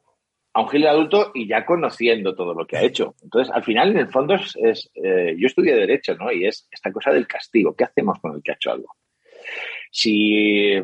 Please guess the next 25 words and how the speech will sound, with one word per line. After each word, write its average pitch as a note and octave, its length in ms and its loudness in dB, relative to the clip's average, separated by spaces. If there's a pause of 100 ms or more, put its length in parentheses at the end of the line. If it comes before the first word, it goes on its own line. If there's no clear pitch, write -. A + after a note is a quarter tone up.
primero C#3 240 0
hay F3+ 60 0
que E3 100 0
demostrar C#3 360 0
que C3+ 80 0
lo G2+ 100 2
ha E2+ 80 2
hecho, - 160 -12
vale, F#2 240 2
pero A#2+ 140 0
una F3 120 2
vez D#3+ 120 2
demostrado, C#3 680 0 (640)
cuando G#2+ 220 -6
encima C3 380 0
vuelve A#2+ 280 4
a G#2 40 4
hacerlo, B2 320 -2
¿qué C#3+ 100 2
hacemos, C3 480 -4
no? A2+ 160 -14 (440)
Y F#2 220 0
es G#2 120 0
esta A2 220 -2
cosa, A2+ 600 2